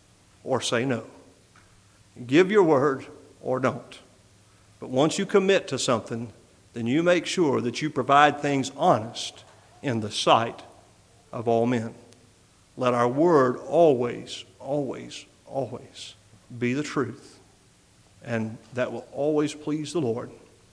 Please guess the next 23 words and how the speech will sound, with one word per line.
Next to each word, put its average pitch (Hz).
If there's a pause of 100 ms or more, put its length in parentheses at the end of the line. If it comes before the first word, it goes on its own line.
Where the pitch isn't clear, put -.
(600)
But 123
know 127
this, 147
every 135
lie 156
that 135
is 147
told, 123
just 120
like 123
any 131
sin 139
we 160
do, 113 (420)
he's 131
cognizant 113
of 110
it. 131 (640)
You 135
may 180
tell 165
a -
lie 156